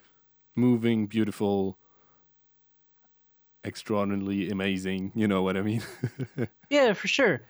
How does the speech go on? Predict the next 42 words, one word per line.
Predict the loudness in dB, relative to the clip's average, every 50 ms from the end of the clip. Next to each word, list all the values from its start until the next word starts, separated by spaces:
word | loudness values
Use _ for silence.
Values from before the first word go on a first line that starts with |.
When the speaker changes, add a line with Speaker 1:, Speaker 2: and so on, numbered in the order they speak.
| -8 0
Speaker 2:
Does, | 2 4 4 4 4
does | 2 2 4
it | 4 4
have | 4 4 2 0 0
to | -2 0
be | 2 4 4 4 4 2
from | 0 -2 -2 0 2 2 4 4 4 4 2 0 -2
this | 0 0 2 2 2 4
year? | 4 6 6 6 4
Because | 4 2 4 2 2 2 0 0 0
if | 0 0 0 0
so, | 0 2 2 4 4 4
I'm | 4 4 2
actually | 2 0 -2 -2 -2 0 0 0
going | 0 0 0 0 0 -2
to | -4 -6 -8 -14 _ _ _ _ _ _
not | -2 0 0 0 0 -2 _ _ _ _ _ _ _
quite | -2 0 2 2 0
have | 0 0 0 0 2 0
as | 0 2 2
much | 0 0 0 0 -2 -4 -4 -4 -6 -10 _ -2
Speaker 1:
No, | 2 6 8 8 8 8
no, | 8 6 6
no, | 6 4 6
no, | 6 6 6 8
Speaker 2:
here. | 6 6
Speaker 1:
no, | 6 4
not | 4 4 4 2 2 2
at | 2 4
all. | 4 4 4 4 4
Let's | 2 0 -2 -4 -6
do | -2 2 2 2
it | 0 -2 _ _ _ _ -2
like, | 0 0 0 -2 _ -14 -18 -12 -6 -2
uh, | 0 2 4 4 2 2 0 -2 -8 _ _ _ _ _ _ _ _ _ -14 -2 0
oh, | 0 0 0 -2 _ _ _ _
like, | -10 -8 -8 -8 -8 _ _ -20 -20 -20 _ _ _ _ _ _ _ _ _ _ _ _ _ _ _ _ _ _ _ _ _ _ _ _ _ _ _ _ _ _ _ _ _ _
um, | 2 4 4 6 4 4 2 0 -2 -4 -6 -6 0
all, | 2 4 4 4 4
of | 4 6
all | 8 8 8
time. | 6 4 4 4 4 2 -2